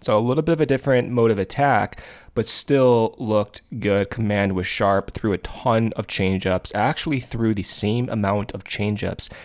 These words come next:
as he did sinkers, and he got four whiffs on those changeups in eleven swings. Overall, he got nine whiffs, which is pretty good for Mills. And with him, I think going into next year at this point,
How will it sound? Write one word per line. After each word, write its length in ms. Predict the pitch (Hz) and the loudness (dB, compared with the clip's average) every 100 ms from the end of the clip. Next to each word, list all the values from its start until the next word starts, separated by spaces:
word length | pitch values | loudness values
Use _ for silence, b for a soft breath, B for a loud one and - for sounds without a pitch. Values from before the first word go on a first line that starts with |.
| B B | B B
as 180 | 104 101 | -2 -2
he 80 | 107 | 0
did 180 | 95 87 | -2 -2
sinkers, 600 | - 101 95 90 90 - | -4 -4 -4 -4 -6 -4
and 80 | 98 | -4
he 80 | |
got 180 | 98 98 | -4 -4
four 320 | - 110 101 | -4 0 0
whiffs 480 | 95 104 90 - - | 2 0 0 -2 -6
on 220 | - 92 | -4 -2
those 160 | 92 85 | -2 -4
changeups 520 | - 87 90 - - | -4 -4 -4 -6 -6
in 140 | - 92 | -4 -4
eleven 360 | 95 92 90 | -2 -4 -4
swings. 500 | - - 67 - - B B B B B B - | -4 -4 -4 -6 -10 B B B B B B -4
Overall, 220 | 127 139 | 2 2
he 100 | 131 | 4
got 160 | 123 113 | 2 2
nine 440 | 104 101 117 120 113 | 2 2 2 2 2
whiffs, 380 | 104 117 - - | 2 2 0 -4
which 160 | 107 | -4
is 80 | 101 | -4
pretty 280 | - 120 104 | -4 -2 -2
good 380 | 104 90 113 151 - - | -2 0 0 -4 -16 -6
for 160 | 117 | -2
Mills. 460 | 98 98 123 180 - 120 | 2 2 0 -2 -6 -2
And 220 | 110 107 | 0 2
with 180 | 101 135 | 0 2
him, 300 | 151 147 180 _ - | 0 0 -6 _ -4
I 160 | 107 | -2
think 300 | - 117 113 - - | 0 -2 -2 -8 -2
going 280 | 127 120 117 | 2 2 2
into 240 | 117 120 | 0 2
next 340 | 110 98 - | 2 0 -2
year 220 | 110 107 - | 0 0 2
at 220 | 101 - | -2 -2
this 320 | 104 95 104 | -4 -2 -2
point, 600 | - - 104 101 139 175 | -2 -4 0 0 0 -4